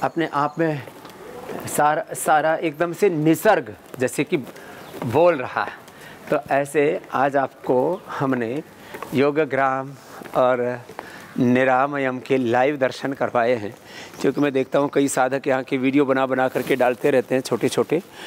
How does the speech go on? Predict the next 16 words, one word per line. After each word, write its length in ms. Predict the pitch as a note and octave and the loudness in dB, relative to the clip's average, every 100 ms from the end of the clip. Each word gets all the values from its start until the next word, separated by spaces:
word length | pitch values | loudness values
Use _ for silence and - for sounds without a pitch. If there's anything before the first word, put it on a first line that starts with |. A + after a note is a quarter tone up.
| - - - - | -14 -14 -6 0
बाईं 220 | A#2 B2 | 0 0
तरफ 200 | B2+ C3 | -2 0
से 160 | - | 0
दाईं 220 | B2 B2 B2+ | 0 0 0
तरफ 240 | C#3 B2 | 0 0
से 120 | - | 0
आप 120 | B2+ | 0
जहाँ 220 | A#2+ A#2+ C#3 | 0 -4 -2
से 160 | D#3 | -2
भी 100 | D3+ | -2
गुजरते 420 | B2+ A#2 C3 C3 | 0 0 0 0
हैं 220 | B2+ A#2 - - - - - | -6 -6 -10 -12 -8 -8 -6
उधर 280 | A2 A#2+ B2 - | -2 0 -2 -2
एक 500 | A#2 - B2 A#2 A2+ - - - | -2 -2 -2 0 -4 -8 -10 -6
बहुत 360 | A2+ B2+ B2+ | -4 -4 -4
ही 260 | A2+ B2 | -2 0